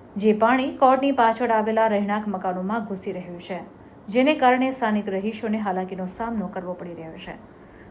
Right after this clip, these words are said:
આ બાબતે પાલિકા તંત્રને રજૂઆત કરી હોવા છતાં યોગ્ય રીતે નાળાની કામગીરી નહીં થતાં શુક્રવારના રોજ આવેલા કમોસમી વરસાદમાં બે ઇંચ જેટલા વરસાદ વરસતા જ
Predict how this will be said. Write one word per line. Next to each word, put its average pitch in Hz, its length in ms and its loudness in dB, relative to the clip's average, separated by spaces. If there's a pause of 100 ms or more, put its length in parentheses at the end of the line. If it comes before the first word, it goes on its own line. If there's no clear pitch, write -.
આ 233 100 6
બાબતે 254 360 6
પાલિકા 269 380 6
તંત્રને 240 520 0
રજૂઆત 208 480 0
કરી 202 160 -2
હોવા 180 260 -4
છતાં 220 360 -4
યોગ્ય 208 380 -2
રીતે 190 300 -4 (380)
નાળાની 240 480 4
કામગીરી 208 480 0
નહીં 190 260 -2
થતાં 196 400 -6
શુક્રવારના 190 680 -4
રોજ 208 300 -2
આવેલા 190 420 -4
કમોસમી 208 680 -4
વરસાદમાં 180 720 -6 (340)
બે 269 200 4
ઇંચ 254 320 -2
જેટલા 214 340 -2
વરસાદ 185 460 -2 (120)
વરસતા 180 460 -4
જ 185 40 -10